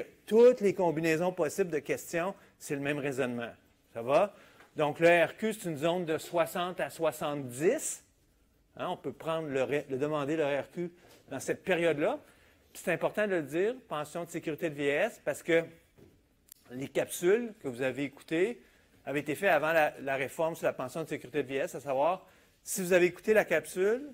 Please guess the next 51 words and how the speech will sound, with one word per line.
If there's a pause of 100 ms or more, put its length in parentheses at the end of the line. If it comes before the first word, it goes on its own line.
(140)
vous
auriez
dû
le
faire
sur
la
pension
de
sécurité
de
vieillesse, (140)
on
disait
qu'il
n'y
a
pas
de
report
possible. (400)
Maintenant, (460)
depuis
deux
mille
quinze, (300)
on
peut
faire
un
report
aussi
sur
la
pension
de
sécurité
de
vieillesse. (480)
Donc,
de
soixante-cinq
à
soixante-dix,
on
peut
reporter,
on
peut
pas
anticiper,